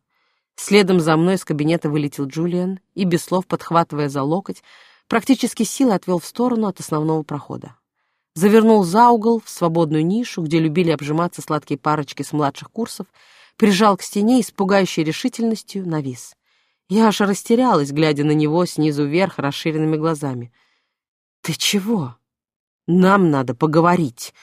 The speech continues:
напряженно произнес парень. «Тут?» выдохнула нервно. «Так?» Неуверенно, оглянувшись, словно и сам не понял, как мы тут оказались, Джулиан поморщился, но вновь повернул голову ко мне и отрывисто кивнул.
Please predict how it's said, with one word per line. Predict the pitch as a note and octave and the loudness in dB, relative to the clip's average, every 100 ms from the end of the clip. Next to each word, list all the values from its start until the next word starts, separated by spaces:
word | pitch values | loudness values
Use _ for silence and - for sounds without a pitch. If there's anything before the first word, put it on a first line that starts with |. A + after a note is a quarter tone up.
| _ - | _ -4
напряженно | F3 F3+ D3+ E3+ G3 | -2 0 0 0 0
произнес | F#3+ E3 C#3+ D3+ - | 0 -2 -2 -4 -6
парень. | C3+ A#2+ A#2 _ _ _ _ _ _ | -10 -10 -14 _ _ _ _ _ _
«Тут?» | - E3 D4+ - _ _ _ _ | -2 2 2 0 _ _ _ _
выдохнула | D#3 F3 F3 - E3+ E3 | -2 0 0 0 0 2
нервно. | E3+ D3 C3 B2+ B2+ _ _ _ | 2 0 -4 -10 -12 _ _ _
«Так?» | G#3 C4 F#4+ - _ _ _ _ _ _ _ | 2 2 0 -6 _ _ _ _ _ _ _
Неуверенно, | F3 G3 G3 B3 A3 F#3+ E3+ _ _ _ | 2 4 6 6 4 2 -2 _ _ _
оглянувшись, | F#3 A3 A#3+ D4 C#4 G3 - | 2 6 8 8 6 -4 -4
словно | G#3+ A#3 G#3 | 2 4 4
и | |
сам | G#3+ - G3+ | 2 2 4
не | F3+ | 2
понял, | - A3 F3+ D3+ | 2 2 4 2
как | G#3 F3 | -2 -2
мы | E3 | -4
тут | E3+ | -4
оказались, | E3 F#3+ F#3+ D4+ B3+ - _ _ _ _ | -2 -2 2 2 2 -2 _ _ _ _
Джулиан | E3+ A#3+ C4 A#3+ | 2 6 6 6
поморщился, | A#3 A#3 E4 D#4 A3+ G3 G3 | 4 6 4 4 -2 0 0
но | G3+ | 2
вновь | F#3 A3+ C4+ | 2 2 2
повернул | - F#3+ F#3+ G3 | 0 -2 0 0
голову | F3 F#3+ F3 | 0 0 -2
ко | - G3+ | 0 0
мне | A3 A#3 F#3+ | 2 0 -2
и | - | 0
отрывисто | F#3+ A#3 A#3+ G3+ F#3 | 0 2 0 0 -8
кивнул. | - F#3+ F3+ C#3 | -6 0 0 0